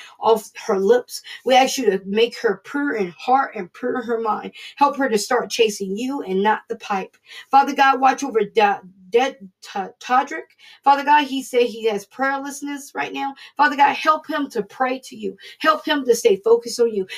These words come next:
Help him to seek you and seek your face, Father God. Your word says that when we seek you, all these things will be added to you. Father, added to us. Father God,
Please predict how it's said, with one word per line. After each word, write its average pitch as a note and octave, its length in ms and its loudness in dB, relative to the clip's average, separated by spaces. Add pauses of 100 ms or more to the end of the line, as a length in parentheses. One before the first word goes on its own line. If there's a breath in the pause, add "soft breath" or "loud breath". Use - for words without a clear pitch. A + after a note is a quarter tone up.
Help D#4 300 2
him D4 240 -2
to G#3+ 160 -8
seek C4 400 -8
you G#3 200 -2
and F#3+ 80 -2
seek G#3+ 280 -12
your A3+ 140 2
face, G3+ 240 0
Father F#3+ 200 -4
God. G3 180 4
Your G#3 120 6
word A3 240 4
says G#3 260 2
that G3 180 0 (180 loud breath)
when A3+ 160 2
we A#3 120 -4
seek C#4+ 380 -6
you, A#3 200 0
all A3 240 6
these A#3 160 -8
things A3 220 -4
will A3 80 -12
be - 120 -4
added G3 260 -2
to G#3 120 -14
you. F#3 120 -8
Father, G#3+ 300 -4
added A3 360 -4
to A3+ 140 -6
us. F3+ 120 -8
Father A3+ 220 0
God, A#3 160 0